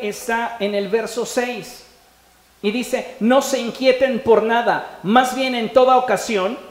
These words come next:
con oración y ruego, presenten sus peticiones".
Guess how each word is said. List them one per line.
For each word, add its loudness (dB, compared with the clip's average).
con 6
oración 2
y 4
ruego, 2
presenten 4
sus 2
peticiones". 0